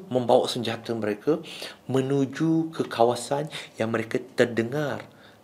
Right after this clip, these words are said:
adanya kekecohan. <clears throat> Maka apabila mereka sampai, Nabi sallallahu alaihi wasallam telah keluar daripada kawasan itu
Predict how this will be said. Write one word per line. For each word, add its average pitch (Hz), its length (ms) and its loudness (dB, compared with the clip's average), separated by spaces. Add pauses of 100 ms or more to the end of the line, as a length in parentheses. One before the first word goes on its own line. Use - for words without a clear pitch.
adanya 113 320 -4
kekecohan. 92 560 -10 (560)
<clears throat> - 80 -14 (1160)
Maka 180 360 4
apabila 131 400 0
mereka 135 240 -2
sampai, 110 400 -4 (1040)
Nabi 120 320 0
sallallahu 120 240 0
alaihi 107 160 -4
wasallam 127 160 -4
telah 107 240 -2
keluar 123 320 2
daripada 110 240 -2
kawasan 101 480 2
itu 120 240 0